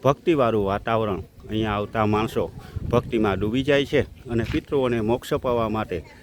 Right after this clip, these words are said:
ધાર્મિક વિધિ કરતા હોય છે. મિત્રો, આ વીડિયોથી તમને ઘણી બધી <coughs> ગોકર્ણ ગામ વિશેની માહિતી મળી હોય તેવી મને પણ આશા છે. મિત્રો,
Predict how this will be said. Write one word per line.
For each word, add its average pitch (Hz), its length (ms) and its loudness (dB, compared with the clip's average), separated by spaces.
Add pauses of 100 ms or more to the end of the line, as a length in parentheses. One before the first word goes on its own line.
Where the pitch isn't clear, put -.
(140)
ધાર્મિક 107 360 2
વિધિ 104 280 2
કરતા 135 320 0
હોય 127 160 4
છે. 127 160 6 (960)
મિત્રો, 113 260 4 (480)
આ 107 80 2
વીડિયોથી 120 480 4
તમને 113 280 2
ઘણી 113 220 4
બધી 113 300 0 (300)
<coughs> 107 320 -6
ગોકર્ણ 151 420 2
ગામ 127 200 6
વિશેની 123 400 4
માહિતી 120 280 2
મળી 151 280 2
હોય 95 180 -2 (460)
તેવી 110 200 0
મને 110 240 2
પણ 117 160 0
આશા 110 300 0
છે. 135 160 -2
મિત્રો, 135 380 -2